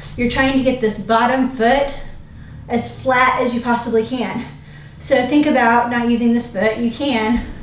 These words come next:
here, but push, push up on that, see that back foot? I'm pushing up. I'm getting my bottom foot,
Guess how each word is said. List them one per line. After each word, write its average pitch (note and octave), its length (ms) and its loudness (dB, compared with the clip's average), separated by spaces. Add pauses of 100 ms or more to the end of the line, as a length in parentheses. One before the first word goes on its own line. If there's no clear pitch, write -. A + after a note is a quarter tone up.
(520)
here, A#3 480 -2 (920)
but A#3+ 200 0
push, C#4 420 -4
push - 240 -2
up B3+ 240 2
on A#3+ 120 4
that, - 400 -2
see C#4 120 0
that - 100 0
back C4 200 2
foot? - 340 2 (340)
I'm C4 80 2
pushing C#4 340 0
up. A3 300 0 (600)
I'm B3 100 6
getting C#4+ 260 4
my A#3 120 4
bottom B3+ 380 4
foot, C4 380 4